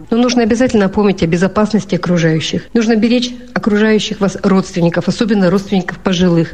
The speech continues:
особенно родственников, которые болеют какими-то серьезными хроническими заболеваниями.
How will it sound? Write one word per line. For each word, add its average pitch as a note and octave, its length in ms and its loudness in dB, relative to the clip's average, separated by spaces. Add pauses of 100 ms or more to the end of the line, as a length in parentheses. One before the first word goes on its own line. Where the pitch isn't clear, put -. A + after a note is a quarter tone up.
особенно G#3+ 460 2
родственников, G#3+ 520 0
которые F#3+ 300 2
болеют G3 440 2
какими-то F#3 380 0
серьезными F#3+ 480 2
хроническими F3 680 0
заболеваниями. D#3+ 840 0